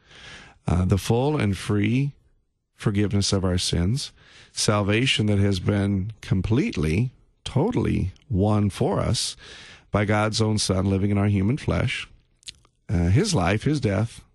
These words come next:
his resurrection from the dead. And it's given to us as a gift. Which now takes us to article, you know, would take us to Article six.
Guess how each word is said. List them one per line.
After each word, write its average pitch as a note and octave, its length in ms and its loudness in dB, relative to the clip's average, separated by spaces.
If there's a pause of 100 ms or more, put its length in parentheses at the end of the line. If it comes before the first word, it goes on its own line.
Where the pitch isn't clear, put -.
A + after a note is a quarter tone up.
(120)
his C3+ 160 -2
resurrection F#2 580 0
from F#2+ 200 -2
the G2 80 0
dead. D#3+ 240 -2 (1080)
And C3+ 140 2
it's B2+ 120 0
given F#3 340 0
to - 200 -2
us - 360 -10 (600)
as G2+ 140 2
a G2+ 60 0
gift. - 520 -4 (3500)
Which B2 200 0
now A#2 160 2
takes C#3 340 0
us G#2 140 0
to G2+ 80 0
article, G#2 340 0
you G#2 80 2
know, G2+ 60 0
would G2+ 140 -2
take A#2 180 0
us G#2+ 120 -2
to G#2+ 60 0
Article G#2 340 -2
six. C3 640 -2